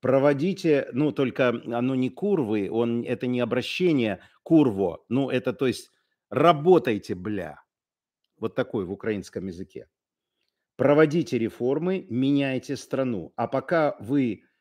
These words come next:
реформиру-, реформируете страну, мы в вооруженных силах вас прикроем. Доклад завершил старший офицер З С У Виктор Таран.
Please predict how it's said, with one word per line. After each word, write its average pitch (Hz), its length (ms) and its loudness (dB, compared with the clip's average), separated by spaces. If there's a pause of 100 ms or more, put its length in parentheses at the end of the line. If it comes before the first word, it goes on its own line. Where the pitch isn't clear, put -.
(200)
реформиру-, 127 920 0
реформируете 107 920 -4
страну, 147 640 -4 (300)
мы 139 600 2
в 90 260 -16
вооруженных 123 640 -2
силах 180 440 -4
вас 143 240 -2
прикроем. 92 680 -6 (880)
Доклад 151 840 2
завершил 120 840 -4
старший 120 520 -2
офицер 104 400 -6
З 101 180 -8
С - 140 -12
У 139 240 -6
Виктор 98 420 -12
Таран. 69 340 -18